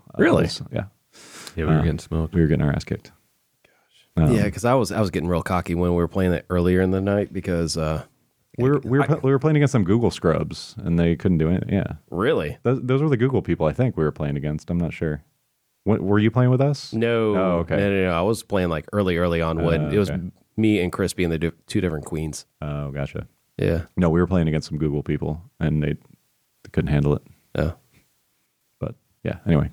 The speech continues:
Speaker 2: I'll leave that where that,
Speaker 1: Killer,
Speaker 2: that is.
Speaker 1: Killer Queen's fun.
Speaker 2: Yeah.
Speaker 1: Although I lost in Blitz twice last night,
Speaker 3: So did
Speaker 1: which
Speaker 3: I. Both to Steven.
Speaker 1: Y-, st-, I, he's been practicing, I swear to God, 'cause last year,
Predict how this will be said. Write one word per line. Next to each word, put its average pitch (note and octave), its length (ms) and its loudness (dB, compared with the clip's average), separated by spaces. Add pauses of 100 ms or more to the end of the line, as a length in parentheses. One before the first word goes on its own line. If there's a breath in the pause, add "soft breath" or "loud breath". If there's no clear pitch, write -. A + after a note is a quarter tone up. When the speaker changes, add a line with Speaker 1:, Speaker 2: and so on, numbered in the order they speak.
Speaker 2:
I'll F2+ 100 0
leave F2 120 2
that D#2 160 0
where D#2 140 -4
that, D#2 120 -6
Speaker 1:
Killer, G2 160 0
Speaker 2:
that E2 80 -2
is. D#2+ 160 -4
Speaker 1:
Killer G2+ 200 0
Queen's E2 220 -2
fun. D2+ 240 -2 (300)
Speaker 2:
Yeah. F#2 140 -12 (200)
Speaker 1:
Although G2+ 220 0
I G2 60 2
lost F2+ 340 0
in E2 140 2
Blitz E2 400 0
twice D#2 460 -2
last D2 260 -4
night, C#2+ 260 -6 (180)
Speaker 3:
So G2+ 80 -2
did F#2+ 80 2
Speaker 1:
which F#2 80 0
Speaker 3:
I. F2+ 260 0 (300)
Both F2 220 0
to F2 100 -10
Steven. D2+ 440 -6
Speaker 1:
Y-, A2+ 140 0
st-, - 240 -8
I, A#2+ 160 4
he's B2+ 220 2
been C#3 120 2
practicing, A#2 440 0
I E2+ 100 2
swear F#2+ 220 2
to D#2+ 60 -2
God, D#2+ 280 0 (220)
'cause E2+ 280 -2 (100)
last G2 380 0
year, C3 440 0